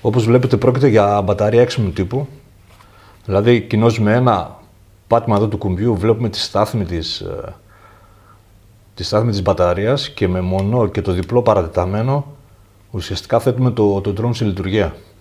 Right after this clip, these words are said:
Συνεχίζουμε το κυρίως σώμα του Zeno. Οι βραχίονες γενικά εκτείνονται στην τελική τους θέση χωρίς να ακούμε κάποιον χαρακτηριστικό ήχο. Ας ρίξουμε μια περιμετρική ματιά στο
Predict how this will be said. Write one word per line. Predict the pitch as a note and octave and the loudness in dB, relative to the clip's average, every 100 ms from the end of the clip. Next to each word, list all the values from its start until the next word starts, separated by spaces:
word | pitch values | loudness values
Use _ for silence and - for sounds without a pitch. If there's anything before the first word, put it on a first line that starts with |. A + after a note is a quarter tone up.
| _ | _
Συνεχίζουμε | - B2+ G#2+ C#3 D3 | -6 2 4 6 4
το | B2 | 2
κυρίως | G2+ A#2+ C3+ | 4 6 6
σώμα | - C3+ A2+ | 6 4 2
του | G2+ F#2 | 0 0
Zeno. | A#2 C#3 D#3+ - - _ _ - _ _ - | 0 0 -4 -12 -20 _ _ -20 _ _ -6
Οι | A#2 | -4
βραχίονες | G#2 A2 F#2+ C3+ C#3 A#2 F#2 | 2 0 2 2 4 2 0
γενικά | A2 A2 G2+ | -2 -2 2
εκτείνονται | C3 B2+ - C#3 A#2 E2+ F2+ - - _ - | 2 2 0 0 0 -2 -8 -14 -20 _ -16
στην | - G2+ G2 G2 | -6 -2 -2 0
τελική | G#2 G2 | -2 0
τους | B2 - | -4 0
θέση | B2 - A2 | 0 2 0
χωρίς | - A2 A2 C3+ | 2 4 4 2
να | C3 G#2 F#2 | 2 0 0
ακούμε | F#2+ F#2 G2 | -4 -6 -6
κάποιον | G2 F#2 F#2+ | -6 -6 -6
χαρακτηριστικό | F2 F#2+ F#2 - F2 - - F#2+ | -6 -8 -8 -8 -10 -10 -6 -6
ήχο. | F2+ B2 B2+ - - - _ - - - - _ _ | -6 -8 -10 -16 -20 -20 _ -20 -20 -20 -20 _ _
Ας | - B2+ B2 | 0 2 4
ρίξουμε | C#3 C3+ A#2+ G#2+ | 2 0 -2 0
μια | A2+ A#2 A2+ G2 - _ _ - _ - - - | 2 2 0 -4 -14 _ _ -20 _ -20 -10 4
περιμετρική | A#2+ G#2+ G#2+ G2+ G2 G2 | 4 6 2 0 -2 -2
ματιά | B2 G#2+ - G2+ | -2 -2 -4 -8
στο | - G2+ F#2+ F2+ | -6 -8 -8 -12